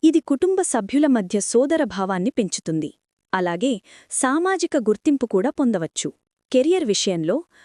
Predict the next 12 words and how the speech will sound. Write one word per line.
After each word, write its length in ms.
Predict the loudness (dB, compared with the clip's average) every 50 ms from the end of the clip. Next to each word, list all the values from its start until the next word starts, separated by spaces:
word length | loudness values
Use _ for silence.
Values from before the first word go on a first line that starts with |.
| -20 _ -4
గతంలో 460 | 0 0 0 2 2 2 2 2 2 0
విఫలమైన 560 | 0 0 -2 0 2 2 2 4 4 2 0 0
పరిస్థితులు 640 | _ -2 0 0 -2 -2 -4 -2 -2 0 0 0 -2 -2 -6 _ _ _ _ _
తిరిగి 340 | 2 4 4 4 2 2 0 2
ట్రాక్లోకి 580 | 0 -4 -2 -2 -4 -2 -2 -2 -2 -2 -2
వస్తాయి. 460 | -2 -2 -4 -2 _ -4 -4 -4 -6 -8 _ _ _ _ _ -20 -20 _ _ _
ప్రమోషన్ 500 | 2 4 4 4 4 2 0 -2 -4 -4 _
అవకాశాలు 680 | -2 -2 -2 0 0 -2 -2 0 -2 -2 -2 0 0 0
ఈ 100 | 0 0 0
వారం 300 | 0 0 0 2 0 2 2
ఎక్కువగా 460 | 0 0 _ -2 -2 0 0 0 -2
ఉంటాయి. 400 | -2 -4 -2 -2 -2 -2 -4